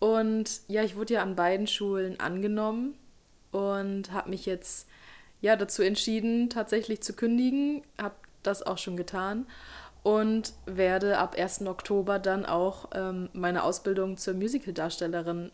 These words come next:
<laughs> anfangen. Ich kann's selbst immer noch nicht so richtig glauben, wenn ich's ausspreche, auch wenn ich's inzwischen schon, ähm,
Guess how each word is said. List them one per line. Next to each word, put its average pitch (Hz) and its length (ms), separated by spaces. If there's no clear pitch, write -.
<laughs> - 180
anfangen. 226 720
Ich 214 140
kann's 190 200
selbst 175 220
immer 175 160
noch 170 120
nicht 175 120
so 185 80
richtig 185 300
glauben, 185 280
wenn 180 120
ich's 180 180
ausspreche, 190 600
auch 185 180
wenn 180 140
ich's 180 80
inzwischen 202 460
schon, 190 420
ähm, 185 420